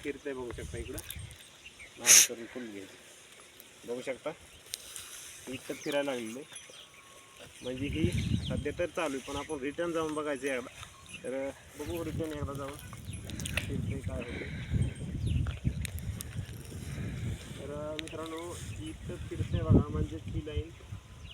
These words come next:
सध्याला चालू आहे. म्हणजे बघू शकता मित्रांनो, डबल एकदा तुम्हाला दाखवतो, दहा फुटापर्यंत चढून एक ते दोन पावलाला, अं, चलतंय, म्हणजेच, अं,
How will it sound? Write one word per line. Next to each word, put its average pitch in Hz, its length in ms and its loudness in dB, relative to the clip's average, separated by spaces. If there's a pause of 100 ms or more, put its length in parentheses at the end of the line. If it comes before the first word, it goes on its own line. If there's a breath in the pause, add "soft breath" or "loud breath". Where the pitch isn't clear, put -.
सध्याला - 360 2 (1700)
चालू 156 240 -2
आहे. 101 80 -8 (680)
म्हणजे - 460 -6 (220)
बघू - 140 -6
शकता 156 280 -4
मित्रांनो, 147 420 -2
डबल 143 320 -2
एकदा 147 180 0
तुम्हाला 143 300 -6
दाखवतो, 131 420 -6
दहा 135 140 -4
फुटापर्यंत 135 520 -4
चढून 131 280 -2 (540)
एक 143 320 -2
ते 165 60 2
दोन 160 240 4
पावलाला, 151 520 0 (260)
अं, 135 440 -2 (640)
चलतंय, 160 360 4 (420)
म्हणजेच, 139 300 -4
अं, 151 180 4